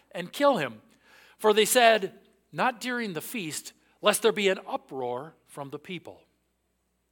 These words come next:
And while he was at Bethany in the house of Simon the leper,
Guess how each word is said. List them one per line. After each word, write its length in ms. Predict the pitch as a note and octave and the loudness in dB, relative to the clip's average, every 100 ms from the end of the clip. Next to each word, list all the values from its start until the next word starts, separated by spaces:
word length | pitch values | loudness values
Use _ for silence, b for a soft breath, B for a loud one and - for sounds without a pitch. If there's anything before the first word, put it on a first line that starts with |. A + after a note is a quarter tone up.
| _ _ _ B B B | _ _ _ B B B
And 260 | - F3+ F3 | -6 -4 -2
while 320 | F#3 G#3+ C#4 | 0 2 2
he 100 | C#4 | 0
was 180 | C#4 C#4 | -2 -4
at 140 | C#4 | -6
Bethany 480 | D3 B2+ - C#3 D#3 | -6 -8 -8 -10 -8
in 80 | F3+ | -8
the 80 | D3+ | -6
house 320 | D#3 F#3+ - | -4 -4 -6
of 100 | A3 | -10
Simon 400 | - D#3+ F3+ G#3+ | -6 -4 -4 -4
the 100 | G#3 | -4
leper, 440 | D#3 A#2+ - E3 | -4 -4 -6 -12